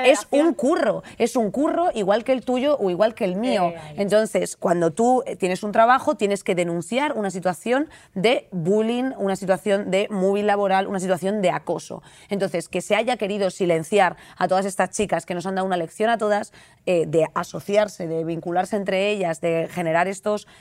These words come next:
Speaker 1: eh, bueno, pues
Speaker 2: Solidaridad obrera, sindicalismo, dignidad
Speaker 1: Exacto.
Speaker 2: laboral, allá
Speaker 1: Pues ha sido
Speaker 2: donde
Speaker 1: lo que ha sido.
Speaker 2: Dignidad
Speaker 1: Hala.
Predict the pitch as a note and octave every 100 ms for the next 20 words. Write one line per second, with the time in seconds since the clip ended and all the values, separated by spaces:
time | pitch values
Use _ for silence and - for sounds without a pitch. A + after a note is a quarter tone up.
0 | - - F#3 F3 E3+ E3 E3 E3+ G3 G#3+
1 | A3+ A#3+ A#3+ A#3+ B3 C4 C4+ C4 C4 C4+
2 | C4+ A#3+ A3+ G#3 A3+ A#3 A#3+ B3+ A#3+ -
3 | A3 F#3 A#3 A#3+ A#3 A#3 A#3 A#3+ B3 A#3+
4 | G3+ F3 G#3 F#3 G#3 G3+ G#3 G3+ F#3+ F3
5 | E3+ - D#3 G#3+ B3 G#3+ F3+ A3+ A#3+ C#4+